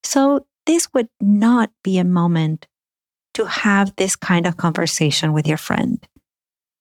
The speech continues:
What would be more useful, though, would be to do some internal work until you regain the sense of kindness, care, and warmth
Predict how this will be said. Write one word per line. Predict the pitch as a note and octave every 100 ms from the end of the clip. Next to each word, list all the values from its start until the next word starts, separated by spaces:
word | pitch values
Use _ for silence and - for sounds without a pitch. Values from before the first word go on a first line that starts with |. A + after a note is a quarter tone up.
| _ _ _ _ _ _ _ _ _ _
What | - F3+ F#3
would | A#3
be | - A#3+
more | G3+ F3+
useful, | E3 G#3 F4 - F#3 F3+
though, | D#3+ D#3 F3 C#4 _ _ _ -
would | G3
be | A3 G#3+
to | -
do | F3+ G3+
some | G3 G3+ F#3+
internal | G3 F3+ E3+ - A3 G#3+ F#3
work | D4 C#4+ F3 - - _ _ -
until | G#3+ G#3+ G#3 - D4+
you | E4 D4 A#3+
regain | G3+ F#3 A3 G#3+ A#3 A#3
the | G#3
sense | - F#3+ F#3+
of | - -
kindness, | - A#3+ A#3+ A#3+ A#3+ A3+ A3+ - -
care, | F#3+ G3 G3 G3 -
and | F#3+ F3+
warmth | E3 E3+ F#3+ B3 -